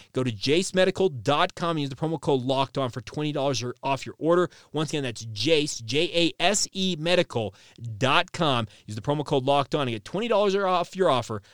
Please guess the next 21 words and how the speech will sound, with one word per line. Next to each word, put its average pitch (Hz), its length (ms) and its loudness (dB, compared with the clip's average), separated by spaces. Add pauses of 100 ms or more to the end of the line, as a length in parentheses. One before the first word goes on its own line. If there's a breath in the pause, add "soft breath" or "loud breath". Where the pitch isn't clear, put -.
from 143 180 -6
our 147 80 0
friends 104 540 0 (180)
at 113 220 -6
Jace 101 340 -6
Medical. 104 600 -10 (800)
Thank 160 220 0
you 175 40 4
once 170 140 2
again 170 120 2
for 143 60 -6
making 151 220 0
Locked 151 240 2
On 143 160 2
Cougars 160 400 -2
your 147 100 -2
first 143 320 0
listen 135 300 -4
of 123 80 -4
the 117 80 -6
day. 131 200 2